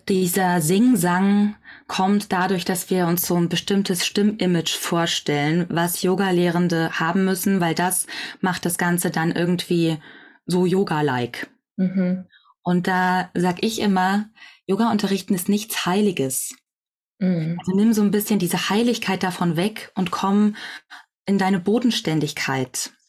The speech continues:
Speaker 1: Und ich glaube, dass das auch manchmal wie so eine Flucht ist oder eine, eine, eine Angst, sich zu zeigen, wie man wirklich ist.
Speaker 2: Mhm.
Speaker 1: Und natürlich sind wir nicht privat, so wie wir mit unserer besten Freundin reden im Yoga-Unterricht.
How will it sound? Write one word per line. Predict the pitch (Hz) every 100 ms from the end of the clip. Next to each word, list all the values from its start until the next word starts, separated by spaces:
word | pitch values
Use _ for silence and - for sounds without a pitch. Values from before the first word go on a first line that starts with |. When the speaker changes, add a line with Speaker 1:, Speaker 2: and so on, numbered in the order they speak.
| _ _ _ - - - - _
Speaker 1:
Und | 180
ich | 185
glaube, | 180 190 208
dass | 202 196
das | 196
auch | -
manchmal | 180 202 208 175
wie | 180
so |
eine | 180
Flucht | 175 - 220 254 -
ist | 208 220 - - - - _ - - _ _ _ _ _ _
oder | 180 185
eine, | 180 185 180 175
eine, | 185 185 175
eine | 175 185
Angst, | 185 226 226
sich | 214 202 -
zu | 196
zeigen, | 180 190 208 214 185 175
wie | 180
man | 180 175
wirklich | 180 214 196 180 -
ist. | 220 - - - - _ _ _ _
Speaker 2:
Mhm. | 196 185 170 170 185
Speaker 1:
Und | 202
natürlich | 190 - 240 254 233 - -
sind | 170 202 202
wir | 180
nicht | 165 - -
privat, | - 180 170 151 147 156 -
so | 160 175 160
wie | 175
wir | 170
mit | 165 -
unserer | 170 160
besten | 165 160 - 175
Freundin | - 196 214 202
reden | 170 151
im | 151
Yoga-Unterricht. | 147 147 143 143 - 131 123 - -